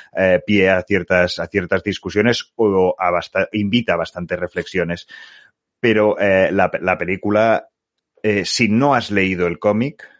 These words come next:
sí que es verdad que, al menos la primera vez, mm,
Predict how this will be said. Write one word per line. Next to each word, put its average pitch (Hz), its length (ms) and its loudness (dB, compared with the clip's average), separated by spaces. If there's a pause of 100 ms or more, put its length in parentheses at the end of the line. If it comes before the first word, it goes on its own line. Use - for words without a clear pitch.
(160)
sí - 300 -4
que 123 80 2
es 98 100 -2
verdad 110 480 0
que, 120 280 2 (560)
al 90 140 -8
menos 98 260 -2
la 90 140 -2
primera 98 380 0
vez, 131 260 -2 (520)
mm, 92 240 -6